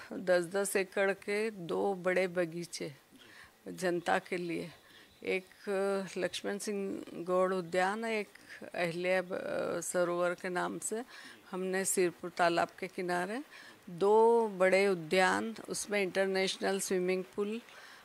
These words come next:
अभी माननीय मुख्यमंत्री जी ने सैंतालीस करोड़ की लागत से स्पोर्ट्स कॉम्प्लेक्स की सुविधा दी है, उसका भूमि पूजन किया, वो अतिशीघ्र शुरू हो जाएगा। और जो भी जनता की मूलभूत आवश्यकता होती है, वो पूरी करते हैं।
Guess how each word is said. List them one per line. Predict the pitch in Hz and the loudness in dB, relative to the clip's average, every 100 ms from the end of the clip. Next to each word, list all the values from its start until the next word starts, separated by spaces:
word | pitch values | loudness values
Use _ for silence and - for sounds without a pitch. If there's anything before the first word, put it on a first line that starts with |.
| - | -4
अभी | 185 170 226 233 | -2 0 0 4
माननीय | 220 196 190 202 220 | 6 6 6 2 0
मुख्यमंत्री | 208 185 - 208 208 - 202 | 0 -2 -2 0 -2 -2 -6
जी | 175 196 | -2 -2
ने | 196 208 214 | 0 0 0
सैंतालीस | - 165 - 175 190 214 - | 0 2 6 6 6 2 0
करोड़ | - 190 185 190 | 0 2 4 2
की | 190 - | 0 -4
लागत | 185 185 170 180 180 | 0 2 2 0 0
से | - 185 | -2 -4
स्पोर्ट्स | - - 185 185 - | -4 -2 -2 0 0
कॉम्प्लेक्स | 196 180 170 180 180 - - | 2 2 0 -2 -2 -6 -6
की | 208 | -6
सुविधा | 180 190 175 165 175 | -4 -2 -2 -2 -4
दी | 175 180 185 | -4 -6 -6
है, | 190 247 - - - - - | -6 -10 -14 -18 -18 -16 -12
उसका | 196 - 214 | -8 0 2
भूमि | 185 185 180 | 2 0 -2
पूजन | 185 190 180 180 180 | -2 0 2 0 0
किया, | - 196 | -2 -2
वो | 202 | 2
अतिशीघ्र | 196 190 185 - 185 175 185 | 0 0 -2 0 -2 -2 -4
शुरू | 185 190 175 | -2 -2 -2
हो | 170 175 | -2 -2
जाएगा। | 170 175 180 185 226 - - - - - - - | 0 0 -2 -4 -8 -12 -20 -20 -20 -20 -20 -6
और | 208 220 233 226 220 - - - 196 | 0 4 4 2 0 -4 -14 -18 -10
जो | - 226 | 6 6
भी | 226 247 277 277 | 6 2 2 2
जनता | 214 208 196 208 | 2 0 2 2
की | 208 233 | 2 0
मूलभूत | 208 202 196 196 190 196 196 | -2 0 -2 -2 -4 0 2
आवश्यकता | 180 175 190 180 - | 2 0 -2 -4 -4
होती | 196 - | -4 -2
है, | 208 | -2
वो | 196 | -2
पूरी | 196 - 190 | -2 -2 -2
करते | 185 196 175 - | 0 -2 -2 -2
हैं। | 202 220 233 | -4 -2 -4